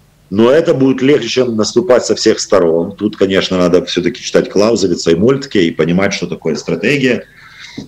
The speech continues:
что такое тактика, что такое оперативность и так далее. Но, по-моему, ами-, русские, э, генералы не, не, не читали фон Клаузевица. Ну, тут ничего не сделаешь. Вот. И он попробует, конечно, закрепиться в Донбассе, про-, пробить дырку в, э, в Крым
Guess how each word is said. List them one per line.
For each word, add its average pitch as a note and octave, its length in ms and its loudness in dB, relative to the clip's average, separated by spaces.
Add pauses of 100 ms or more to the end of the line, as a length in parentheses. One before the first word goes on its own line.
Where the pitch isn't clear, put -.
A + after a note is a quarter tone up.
что F2+ 160 0
такое - 240 0
тактика, G#2 460 -2
что - 180 -4
такое D#2+ 180 -2
оперативность G#2+ 840 -4 (400)
и D#2+ 60 -4
так E2 200 -2
далее. A2+ 300 2
Но, F#2+ 140 -4
по-моему, G#2+ 380 0
ами-, G2+ 280 -2
русские, F#2 720 0 (120)
э, D#2+ 120 2
генералы F2+ 520 0
не, F2 220 -2
не, F2 160 -4
не D#2+ 160 -10
читали D2+ 480 0
фон C2 220 -8
Клаузевица. A1+ 720 -10
Ну, F2+ 400 -6
тут D2 220 -10 (120)
ничего B1 320 -10
не C2 80 -10
сделаешь. - 520 -16 (500)
Вот. D#2+ 340 2
И A#2+ 400 2
он F3 180 2
попробует, F#3+ 520 2
конечно, E3 340 0
закрепиться C3+ 540 2
в G#2+ 80 0
Донбассе, D3+ 600 2
про-, A#2+ 280 0
пробить B2+ 440 0
дырку A2 400 2
в, - 280 -12
э, F#2 200 0
в - 120 -8
Крым F3+ 540 2